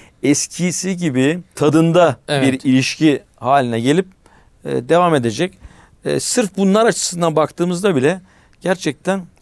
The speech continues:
Speaker 1: e, bu Esad rejimi, zalim rejimin düşmesi önemliydi. Mesela ilk cuma Halep'teydim ben. Şam'ın düştüğünün
Speaker 2: Hı hı.
Speaker 1: dört veya beş gün sonrasında cumaya denk gelmişti. Camiye gittik. Bu arada Halep'te de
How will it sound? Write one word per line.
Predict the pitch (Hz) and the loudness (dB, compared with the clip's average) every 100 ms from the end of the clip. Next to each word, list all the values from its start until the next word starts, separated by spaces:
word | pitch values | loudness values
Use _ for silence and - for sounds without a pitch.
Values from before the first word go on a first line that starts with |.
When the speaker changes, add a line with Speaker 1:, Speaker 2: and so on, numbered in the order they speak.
| - | -14
Speaker 1:
e, | 117 62 - 62 62 62 60 60 60 | -10 -8 -6 -6 -6 -8 -8 -8 -10
bu | 139 131 113 131 | -8 -10 -10 -12
Esad | 156 165 160 151 | -4 -4 -4 -6
rejimi, | 120 120 117 | -6 -6 -6
zalim | 107 120 131 147 131 | -2 0 0 -2 -6
rejimin | 131 127 127 123 | -6 -4 -4 -4
düşmesi | 120 135 196 151 - 165 | -6 -8 -6 -6 -6 -8
önemliydi. | 165 117 131 135 123 104 160 - _ _ _ _ _ | -8 -8 -6 -6 -6 -6 -10 -12 _ _ _ _ _
Mesela | - - 180 165 170 | -10 -4 2 2 2
ilk | - 160 | 0 -4
cuma | - 151 151 160 226 - | 0 2 2 0 -2 -12
Halep'teydim | - - 147 - 110 101 101 | -6 0 0 0 -2 -2 -4
ben. | 85 - - | -10 -12 -14
Şam'ın | 92 - 135 135 113 | -6 -2 -2 -2 -4
düştüğünün | 120 - - 139 147 175 | -8 -8 -6 -4 -4 -6
Speaker 2:
Hı | 156 | -2
hı. | 143 | 2
Speaker 1:
dört | 151 131 | 2 0
veya | 139 135 | 0 0
beş | 139 143 | 0 -2
gün | 151 | -4
sonrasında | 131 143 127 - 165 135 | -4 -2 -2 -4 -6 -8
cumaya | 123 135 139 | -6 -6 -6
denk | 120 104 | -6 -8
gelmişti. | 101 95 104 - 190 202 _ _ _ | -8 -10 -10 -14 -14 -14 _ _ _
Camiye | 143 165 185 190 | 0 2 2 2
gittik. | 127 - - - - _ _ _ _ _ _ _ _ | -2 -4 -6 -6 -10 _ _ _ _ _ _ _ _
Bu | 123 143 | -2 2
arada | 151 139 | 2 2
Halep'te | 139 151 - 165 | 2 0 0 0
de | 139 113 | 0 -2